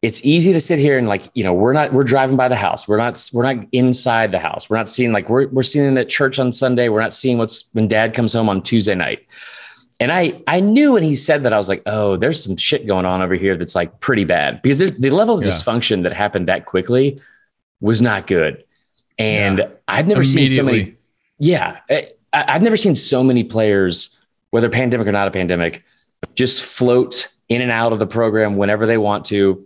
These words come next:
Speaker 1: like, not being, Derek Stingley was on the sidelines two weeks ago or f-, for the Auburn game. Um, just a mass exodus there. And then you start hearing all these rumblings about how, like, people didn't respect him, which that surprised me 'cause he just won a national championship.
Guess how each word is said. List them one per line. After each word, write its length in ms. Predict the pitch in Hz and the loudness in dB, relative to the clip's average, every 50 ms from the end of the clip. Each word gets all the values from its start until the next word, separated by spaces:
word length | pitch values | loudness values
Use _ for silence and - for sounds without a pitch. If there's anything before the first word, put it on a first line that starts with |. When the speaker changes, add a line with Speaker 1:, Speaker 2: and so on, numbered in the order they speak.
| _ - | _ -6
Speaker 1:
like, 180 | 98 87 82 | -6 -6 -4
not 340 | 95 95 107 107 113 117 87 113 | -4 -2 -2 -2 -2 -2 -2 -2
being, 400 | 113 113 110 110 107 - - _ _ _ - - - 127 | 0 0 0 0 -2 -4 -8 _ _ _ -14 -10 -6 -4
Derek 220 | 127 165 180 170 | -2 0 0 0
Stingley 200 | - - 180 170 156 | 0 0 2 2 2
was 120 | 156 151 | 2 0
on 80 | 160 156 | 0 0
the 80 | 143 | -2
sidelines 580 | 127 - 151 165 170 147 113 92 85 85 - - | -2 -2 0 0 0 0 -2 -2 -2 -6 -8 -8
two 180 | - - 120 104 | -4 -2 0 0
weeks 200 | 90 85 - - | 0 0 -2 -2
ago 180 | 87 78 76 - | -2 -2 -2 -2
or 100 | - 104 | -2 -2
f-, 140 | 98 95 - - - - | -2 -4 -6 -14 -8 -4
for 100 | - 107 | -2 0
the 100 | 104 101 | 2 2
Auburn 240 | 98 90 87 85 | 0 0 0 0
game. 220 | 80 80 - 53 - - _ _ _ _ _ _ - - - - _ _ _ - | -2 -2 -4 -6 -8 -12 _ _ _ _ _ _ -20 -20 -20 -20 _ _ _ -2
Um, 600 | 117 113 110 107 104 101 98 98 92 92 92 - - _ _ _ _ _ - | -2 0 0 0 2 2 2 2 2 0 -2 -8 -20 _ _ _ _ _ -4
just 160 | - 160 - | -2 0 2
a 40 | 151 | 2
mass 400 | 151 175 196 196 190 170 - - | 4 4 2 2 0 0 0 0
exodus 440 | - 131 123 - - 87 90 87 - | 0 0 0 -2 0 0 0 0 0
there. 300 | 95 82 57 - - - - - - - - - _ _ _ _ - | -2 -2 -2 -4 -6 -10 -14 -20 -20 -20 -20 -20 _ _ _ _ -2
And 80 | 127 | 0
then 80 | 151 190 | 0 2
you 60 | 214 | 2
start 140 | 185 202 160 | 2 2 2
hearing 140 | 156 160 151 | 2 2 2
all 60 | 143 | 2
these 140 | 143 123 98 | 0 0 0
rumblings 340 | 110 110 113 117 120 110 95 | 0 0 0 0 0 0 0
about 120 | 113 101 | -2 -2
how, 140 | 107 104 101 | -2 0 0
like, 240 | 95 92 87 - - _ _ _ - | 0 -2 -2 -4 -10 _ _ _ -6
people 260 | - 117 107 113 107 | -4 -2 -2 0 0
didn't 180 | 113 120 - | 0 0 0
respect 400 | 98 95 - - - 95 113 - | 0 -2 -2 -2 -2 -4 -2 0
him, 120 | 165 156 147 | 0 2 2
which 180 | 113 101 - | 2 0 0
that 140 | - 180 208 208 | -2 -2 -2 -2
surprised 500 | - - 190 165 127 123 135 151 160 160 | -2 -4 -4 -4 -4 -2 -2 -2 0 0
me 140 | 220 226 226 | 0 0 0
'cause 140 | 220 143 160 | 0 0 0
he 80 | 156 | 0
just 320 | 139 110 139 160 156 - - | 0 0 0 0 0 0 -2
won 100 | 175 165 | -2 -2
a 20 | |
national 340 | 147 135 135 135 - 135 123 | 0 -2 -2 -4 -4 -4 -4
championship. 680 | - - 170 175 156 151 127 120 113 110 110 110 - | -2 -2 -2 -2 -2 -2 0 0 0 0 -2 -4 -8